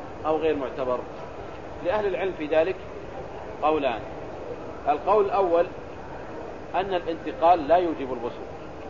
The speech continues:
حتى يخرج من مخرجه، فإذا لم يخرج <coughs> فإن الغسل لا يجب، وعلى هذا جمهور أهل العلم.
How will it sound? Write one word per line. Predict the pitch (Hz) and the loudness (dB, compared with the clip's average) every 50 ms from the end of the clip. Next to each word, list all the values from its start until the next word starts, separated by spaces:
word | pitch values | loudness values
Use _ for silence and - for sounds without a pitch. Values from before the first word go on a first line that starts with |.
| - - - | -10 0 4
حتى | 175 180 - - - 151 139 151 | 4 4 4 2 2 2 4 4
يخرج | 180 180 - 202 196 170 | 2 2 2 0 0 0
من | 180 156 143 | 0 0 0
مخرجه، | 135 135 131 - 139 123 107 - - - - - - - - - - | 0 -2 0 0 0 -2 -2 -4 -8 -10 -10 -12 -12 -12 -12 -10 -8
فإذا | 151 151 175 180 180 160 | -4 -2 0 2 4 2
لم | 156 147 156 | 2 2 0
يخرج | 160 156 - 196 202 - - - - - - - - - - - - - - - - - - - - - - | 0 2 2 2 2 2 -2 -8 -10 -10 -10 -12 -12 -12 -10 -10 -10 -10 -10 -12 -12 -12 -12 -12 -10 0 2
<coughs> | - - - - - - 330 - - - - - - - - - | 2 2 2 0 -2 -2 0 0 0 -2 -2 -4 -6 -6 -8 -8
فإن | - - 170 175 | -6 -4 -4 -2
الغسل | 165 143 139 175 190 - 160 160 147 | -2 -2 -2 -2 -2 -2 -2 -2 0
لا | 151 147 135 | 2 2 2
يجب، | 120 117 110 113 113 - - - - - - - - - - - - - - - - - - - - - - - - - - 135 | 2 2 -2 -6 -8 -10 -10 -10 -10 -10 -10 -10 -10 -10 -10 -10 -12 -12 -10 -12 -10 -10 -12 -12 -12 -12 -10 -10 -10 -6 -2 0
وعلى | 139 131 165 185 175 | 4 4 6 6 6
هذا | 151 165 185 185 165 | 6 6 6 4 4
جمهور | 147 160 156 151 156 190 190 180 | 2 0 -2 0 0 2 2 4
أهل | - 156 143 131 | 2 2 2 0
العلم. | 120 110 113 107 | 0 -2 -2 -4